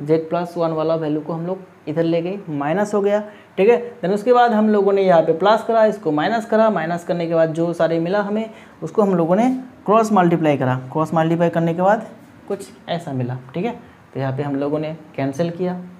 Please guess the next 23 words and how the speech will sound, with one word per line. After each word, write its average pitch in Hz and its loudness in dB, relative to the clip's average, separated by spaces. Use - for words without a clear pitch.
तो 135 -8
cancel 127 -4
करने 131 -4
के 151 -4
बाद 190 -6
कुछ 180 -14
इस - -14
तरह 127 -6
से 139 -10
हमें 170 -8
पूरा 139 2
मिल 117 -4
गया। 113 -8
ओके, 269 2
तो - -12
चलो 131 2
अब 220 4
एक 208 2
home 180 4
टास्क 180 2
लेते 135 0
हैं 127 -4
दोस्तों। 127 -10